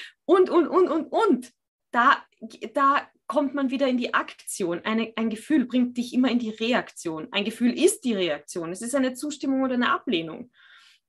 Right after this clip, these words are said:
Mhm. Und die Wahrnehmung darüber, okay, wird die Welt wirklich untergehen? Werde ich sterben? <laughs> Muss ich flüchten? Das sind irgendwie, das ist was ganz was anderes. Das holt euch sofort raus aus der Emotion oder aus dem Gefühl.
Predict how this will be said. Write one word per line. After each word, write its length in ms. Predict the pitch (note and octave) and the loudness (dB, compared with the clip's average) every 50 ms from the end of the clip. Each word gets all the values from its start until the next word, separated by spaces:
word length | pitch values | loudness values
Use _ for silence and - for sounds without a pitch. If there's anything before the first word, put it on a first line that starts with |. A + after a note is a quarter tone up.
| _ _ _ _ _ _ _ _ _ - | _ _ _ _ _ _ _ _ _ -2
Mhm. 500 | A3+ A3+ F3+ F3+ G#3 A3 A#3 B3 B3 B3 - _ - - - _ _ | 0 0 2 4 4 4 4 4 2 -2 -10 _ -20 -20 -20 _ _
Und 320 | - C4+ B3 A#3+ B3 - - _ _ | 6 6 6 6 4 0 -8 _ _
die 240 | - - A#3 G3 F#3+ | -6 -2 0 2 4
Wahrnehmung 500 | A3+ B3+ G4 A4 G#4+ F#4 C4+ B3+ A#3+ A3+ | 4 4 4 2 2 2 4 4 2 2
darüber, 360 | A3+ G#3+ G#3+ A3 G3 G3+ G#3+ | 0 -2 -4 -2 -2 -2 -2
okay, 340 | G#3+ - E4+ F4+ C#4+ F#3+ F3+ | 0 4 4 4 4 2 0
wird 260 | F3+ G3 B3 C4 C4 | 0 2 0 0 0
die 100 | C#4+ G3 | -2 -2
Welt 260 | F#3 F#3 F3+ F3 - | -2 -2 -2 -4 -4
wirklich 260 | F#3 F#3 - F3+ - - | -6 -6 -6 -8 -10 -8
untergehen? 560 | - G3 F3 - F3 - E3+ E3+ E3+ E3+ F3+ | -8 -6 -6 -6 -4 -2 -2 -2 -2 0 2
Werde 240 | G3+ A3 A#3+ A3 A3 | 4 6 6 6 4
ich 100 | - - | 2 0
sterben? 500 | - - F3 E3+ F3 E3+ E3+ F3 E3+ E3 E3+ - - - _ _ _ | -2 -2 0 0 0 0 0 -2 -6 -8 -10 -12 -16 -18 _ _ _
<laughs> 340 | - B3 A#3+ - F3 E3+ - | 2 2 4 2 -2 4 8
Muss 280 | A3+ C4 E4 G#4 - - | 10 10 10 10 10 8
ich 160 | B3+ - - | 6 4 4
flüchten? 580 | - A3 G#3 G#3+ A#3 - - - G#3 F3+ F3+ G#3 F4+ B4 C#5 F#4+ B3 - - | 4 6 8 8 8 6 2 -4 -4 -4 -2 2 4 6 6 6 6 4 4
Das 240 | - C#4 E4 - - | 4 4 6 4 4
sind 180 | D4+ C#4+ B3 | 2 2 2
irgendwie, 360 | A3+ B3 C4 B3+ B3+ B3+ B3 G#4+ A#4 - - | 2 2 2 2 2 0 -2 -4 -10 -4 -2
das 140 | E4 D4 C4+ | 0 0 0
ist 120 | C#4+ D4 | 0 0
was 160 | F4 E4 E4 | -2 -2 0
ganz 160 | D4+ D4 D4 | 0 -2 0
was 140 | D#4 D4+ D4 | 0 0 0
anderes. 680 | C#4 - - D#4+ F#4+ G4+ F#4+ D#4+ D4 G#3+ F#3 F#3 - - | 0 -2 -2 -2 -2 -2 -2 0 2 2 2 0 -2 -8
Das 200 | - G3 - - | -14 -16 -8 -4
holt 140 | C4+ B3+ B3 | -2 0 0
euch 100 | C4 C4 | -2 -4
sofort 320 | C4 C4+ - C#4+ C#4+ C#4 - | -4 -4 -4 -4 -2 0 2
raus 220 | A#3 B3+ E4 - | 2 2 2 0
aus 140 | F4 C4+ - | -4 -6 -4
der 80 | A#3 G3 | -4 -4
Emotion 640 | F#3 F3 E3+ E3 - - E3+ D#3+ D3+ D#3 E3 - _ | -4 -4 -8 -10 -10 -8 -8 -6 -6 -8 -12 -12 _
oder 260 | - G3 F#3+ F#3 E3+ | -2 -2 0 0 0
aus 140 | D3 E3+ E3+ | -2 -2 -4
dem 120 | - F3+ E3+ | -6 -8 -8
Gefühl. 400 | F3+ F3+ - A3+ A3 F3+ E3+ | -8 -8 -8 -8 -8 -8 -10